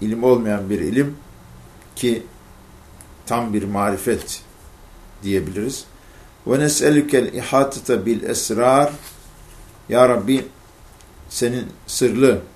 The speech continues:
hazinene tam bir ihata nasip ver bize.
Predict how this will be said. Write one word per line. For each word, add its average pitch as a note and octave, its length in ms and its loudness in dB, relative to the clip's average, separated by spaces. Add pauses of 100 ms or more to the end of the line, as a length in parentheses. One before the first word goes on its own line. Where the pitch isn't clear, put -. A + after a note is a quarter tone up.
(800)
hazinene A2 720 -2 (160)
tam A#2+ 260 -2
bir G#2+ 160 -4
ihata G2+ 560 -2 (1040)
nasip - 480 -4
ver E2+ 380 -6
bize. F#2+ 280 -4